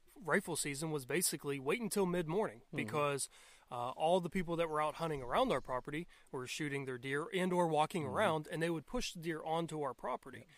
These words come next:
Speaker 1: And that's why we would see a hundred plus deer in a day. They're, they're pushing 'em on.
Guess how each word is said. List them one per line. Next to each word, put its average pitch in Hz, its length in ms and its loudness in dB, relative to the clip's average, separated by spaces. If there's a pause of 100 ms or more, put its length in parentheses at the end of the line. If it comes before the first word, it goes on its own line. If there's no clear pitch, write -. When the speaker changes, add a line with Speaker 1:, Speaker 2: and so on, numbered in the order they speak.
(160)
Speaker 1:
And 143 120 -2
that's 175 240 2
why 160 280 2
we 143 160 -4
would 135 180 -4
see 196 420 -4
a 135 80 -8
hundred 143 320 -6
plus 139 280 -6
deer 156 360 -4 (360)
in 151 120 -2
a 131 60 -4
day. 180 300 0
They're, 151 260 0
they're 143 180 -4
pushing 135 360 -4
'em 131 100 -6
on. 165 200 0